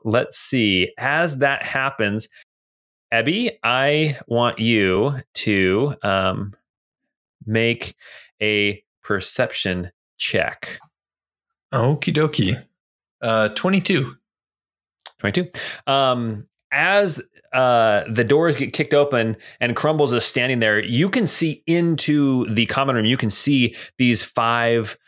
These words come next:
Speaker 1: uh, bailiffs all standing with weapons drawn. And you hear, uh, from behind you a voice, and the voice is very, very deep. And it says,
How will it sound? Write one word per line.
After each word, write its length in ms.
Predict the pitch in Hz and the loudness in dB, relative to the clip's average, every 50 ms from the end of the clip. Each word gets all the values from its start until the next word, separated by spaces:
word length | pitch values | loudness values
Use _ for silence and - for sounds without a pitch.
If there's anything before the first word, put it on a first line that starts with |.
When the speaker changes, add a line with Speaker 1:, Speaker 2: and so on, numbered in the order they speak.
| _ _ _ - | _ _ _ -2
Speaker 1:
uh, 260 | 104 104 98 92 90 90 | 0 0 2 2 0 0
bailiffs 440 | 87 113 117 120 117 104 98 90 - | 0 0 0 2 2 0 0 0 0
all 180 | - 104 104 101 | 2 2 2 2
standing 500 | - - - 107 104 104 101 95 98 107 | 0 0 -2 0 0 0 -2 -2 0 0
with 200 | 117 120 117 - | 0 0 0 0
weapons 440 | 98 107 110 110 - 107 101 92 95 | 0 0 0 0 0 -2 -4 -4 -4
drawn. 500 | 87 107 101 101 107 104 98 92 92 - _ - - - _ _ | -2 -2 0 0 0 0 0 -2 -2 -6 _ -20 -20 -20 _ _
And 400 | - 110 107 104 101 98 98 95 - | -2 -2 0 0 0 0 -2 -2 -4
you 200 | - 107 113 107 | -2 0 0 0
hear, 640 | 101 - - 151 151 151 151 143 135 127 123 - - | -2 -2 -2 0 2 2 4 2 2 2 0 -2 -2
uh, 340 | - 104 98 95 92 92 92 - _ _ - | 0 0 2 2 2 0 -2 -4 _ _ -6
from 160 | - 123 110 | -4 -2 -2
behind 420 | 98 92 - - 208 214 180 113 | -2 -2 -2 0 0 0 0 0
you 320 | 98 92 92 92 98 98 - _ _ _ _ - | 0 0 2 2 0 -2 -4 _ _ _ _ -6
a 80 | 107 | -2
voice, 480 | 98 113 147 131 87 82 - - - - - | 0 2 2 2 2 0 -2 -4 -4 -4 -4
and 120 | 104 101 | -4 -2
the 60 | 101 95 | -2 0
voice 360 | 95 160 190 196 185 - - - | 0 0 0 0 0 -2 -4 -2
is 260 | 107 104 95 - - - - | -2 -2 -2 -6 -8 -12 -10
very, 520 | 95 95 127 139 135 120 104 95 90 90 - | -4 0 2 2 2 2 2 0 0 -2 -6
very 380 | 95 90 101 104 101 98 95 92 | -6 -2 -2 0 0 0 0 -2
deep. 320 | 87 92 95 98 87 - _ _ _ _ _ _ _ _ - | -4 -2 -2 -2 -2 -4 _ _ _ _ _ _ _ _ -6
And 80 | 98 95 | -6 -4
it 40 | - | -2
says, 260 | - 92 87 85 | 0 -2 -2 -2